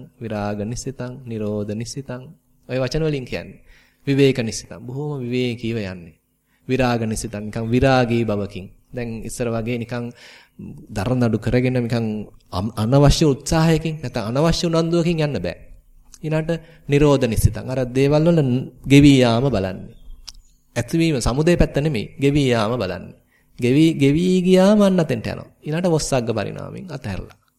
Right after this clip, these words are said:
වොස්සග්ග කියන්නේ අත්හැරීම. හිතට එන සිතුවිලි දැන් අල්ලන්නේ නැහැ.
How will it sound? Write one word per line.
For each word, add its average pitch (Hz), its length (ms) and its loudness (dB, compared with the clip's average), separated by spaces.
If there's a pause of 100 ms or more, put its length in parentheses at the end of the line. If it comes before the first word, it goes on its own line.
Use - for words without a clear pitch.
(380)
වොස්සග්ග 127 280 -2
කියන්නේ 165 480 -2
අත්හැරීම. 101 500 -2 (840)
හිතට 117 180 2
එන 117 180 -2
සිතුවිලි 127 480 -2
දැන් 170 220 -2
අල්ලන්නේ 123 440 -2
නැහැ. 107 220 -6